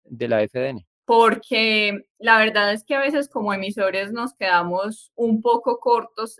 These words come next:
Speaker 2: en contarle a nuestros grupos de interés lo que hacemos en estos temas. En temas de estrategia corporativa, gestión ambiental, social y de capital humano,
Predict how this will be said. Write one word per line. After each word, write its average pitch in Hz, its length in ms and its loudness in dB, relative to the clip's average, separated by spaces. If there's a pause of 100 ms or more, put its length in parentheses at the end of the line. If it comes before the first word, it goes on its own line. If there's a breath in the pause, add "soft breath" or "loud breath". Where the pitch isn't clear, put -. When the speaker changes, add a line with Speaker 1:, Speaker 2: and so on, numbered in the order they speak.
Speaker 2:
en 208 220 -8
contarle 196 800 0
a 202 80 -4
nuestros 175 440 -10
grupos 175 460 -10
de 185 80 -12
interés 175 580 -2
lo 185 200 -2
que 196 100 -2
hacemos 170 800 -4 (160)
en 208 160 -2
estos - 320 -6
temas. 196 340 0 (880)
En 226 440 0
temas 240 400 2
de 269 80 2
estrategia 214 640 -2
corporativa, 190 920 2
gestión 175 460 -4
ambiental, 180 680 0
social 175 400 -4
y 180 60 -2
de 214 120 -4
capital 170 680 -2
humano, 196 720 0